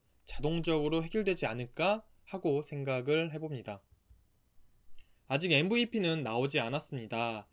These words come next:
일반적으로 엠브이피가 없는 프로젝트들은요, 개발이 얼마나 진행되었고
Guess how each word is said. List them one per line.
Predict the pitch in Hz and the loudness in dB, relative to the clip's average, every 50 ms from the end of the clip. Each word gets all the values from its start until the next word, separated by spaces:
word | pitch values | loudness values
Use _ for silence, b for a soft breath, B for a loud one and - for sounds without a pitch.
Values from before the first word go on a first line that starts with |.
| _ _ _ _ _ _ | _ _ _ _ _ _
일반적으로 | 165 185 202 220 220 208 208 208 196 165 | 0 2 2 4 4 4 4 4 4 4
엠브이피가 | 135 139 165 185 247 262 233 - 247 220 165 | 4 2 2 2 2 2 2 2 2 2 2
없는 | 139 131 139 156 165 | 2 2 0 -2 -4
프로젝트들은요, | - - 208 202 208 202 - _ - - 190 175 160 - 131 117 123 120 117 120 135 143 147 143 135 120 107 - _ | -4 -4 -4 -2 -2 -2 -4 _ -6 -2 0 0 0 0 -4 -4 -4 -4 -4 -2 0 0 0 0 -2 -4 -6 -10 _
개발이 | - - 127 135 135 170 190 190 | -8 -4 -2 2 4 4 6 6
얼마나 | 185 156 151 160 160 156 | 6 4 4 4 2 -2
진행되었고 | 147 - - 131 131 127 127 123 117 - - - 117 113 135 214 - b | -2 -4 -4 -2 -2 0 0 0 0 -2 -4 -4 -2 -2 -2 -2 -4 b